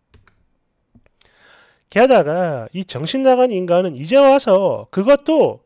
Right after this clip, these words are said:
"어, 지금이라도 나누면 되지, 왜 그래?"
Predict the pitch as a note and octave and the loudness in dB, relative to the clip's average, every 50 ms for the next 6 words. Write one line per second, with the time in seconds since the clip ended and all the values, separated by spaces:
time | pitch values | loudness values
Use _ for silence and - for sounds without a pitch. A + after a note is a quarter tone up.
0 | _ _ _ _ _ _ _ _ _ _ _ _ _ _ _ - G3+ C4 A#3 - | _ _ _ _ _ _ _ _ _ _ _ _ _ _ _ -4 -4 -4 -4 -10
1 | _ _ _ - - B3+ C4+ E4 F4+ E4 F4 E4+ D4+ C#4+ C#4+ C#4 A#3 E3 C3+ - | _ _ _ -10 -8 -8 -4 -4 -4 -4 0 2 2 2 2 2 0 0 2 2
2 | A3+ C#4+ D4+ E4 D#4+ C#4 - C#4+ C#4 A#3+ A#3+ A#3 F#3+ C#3+ C#3 C#3+ E3 F#3 B3 C#4 | 0 0 -2 -4 -6 -4 -2 -2 -2 -4 -4 -4 -4 -2 -2 -2 -4 -4 -6 -4
3 | D4+ D4+ C#4+ B3+ A#3+ B3 C4+ C#4+ C#4+ B3 E3 A2 G2+ | -2 0 0 0 0 0 -2 -4 -4 -6 -10 -12 -14